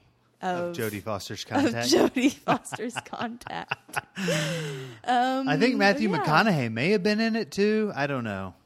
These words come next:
Speaker 1: It's hard to tell these days.
Speaker 2: Okay. Uh, I guess that'll be the end of my rebuttal.
Speaker 1: Ooh, good rebuttal, Grace. Good rebuttal. And the courtroom all goes wild for Grace's rebuttal. But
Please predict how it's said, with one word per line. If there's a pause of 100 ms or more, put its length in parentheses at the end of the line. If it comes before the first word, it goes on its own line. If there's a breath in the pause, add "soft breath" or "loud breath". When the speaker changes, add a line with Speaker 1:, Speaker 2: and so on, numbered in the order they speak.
(140)
Speaker 1:
It's
hard
to
tell
these
days. (260)
Speaker 2:
Okay. (760 loud breath)
Uh,
I
guess
that'll
be
the
end
of
my
rebuttal. (140)
Speaker 1:
Ooh, (140)
good
rebuttal,
Grace.
Good
rebuttal. (680 soft breath)
And
the
courtroom
all
goes
wild
for
Grace's
rebuttal.
But